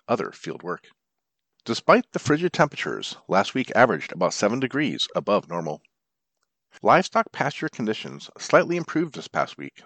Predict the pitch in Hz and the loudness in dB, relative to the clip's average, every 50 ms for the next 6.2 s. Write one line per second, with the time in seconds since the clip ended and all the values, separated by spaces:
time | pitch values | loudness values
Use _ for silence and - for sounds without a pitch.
0 | _ - 87 82 80 78 73 _ - 73 73 73 69 - 78 76 73 69 67 - | _ -12 -8 -6 -6 -6 -6 _ -8 -8 -6 -6 -6 -4 -4 -4 -4 -4 -8 -16
1 | _ _ _ _ _ - - - - _ _ - 107 123 143 147 - _ - - | _ _ _ _ _ -20 -20 -20 -20 _ _ 0 4 4 4 4 2 _ -6 -4
2 | 147 165 190 - 175 151 - 151 151 - - 139 - 135 120 123 - - - - | -4 -4 -2 -4 -4 -4 -2 -6 -4 -4 -6 -2 2 2 2 2 2 -6 -12 -12
3 | - - - 85 85 82 87 87 85 82 _ - 95 104 113 123 - _ _ 101 | -12 -8 -8 -6 -2 -2 -2 -2 -4 -8 _ -2 -2 -2 -2 -4 -12 _ _ -4
4 | 98 - - 92 87 - - - _ _ _ _ _ _ _ _ _ - - 131 | -2 -2 -4 -6 -8 -10 -12 -20 _ _ _ _ _ _ _ _ _ 2 4 4
5 | 110 - - - _ _ _ _ - 113 _ - 170 240 262 240 175 - - 135 | 4 4 -4 -18 _ _ _ _ -4 -2 _ 0 -2 0 0 -2 0 2 4 4
6 | 143 82 60 | 4 2 -2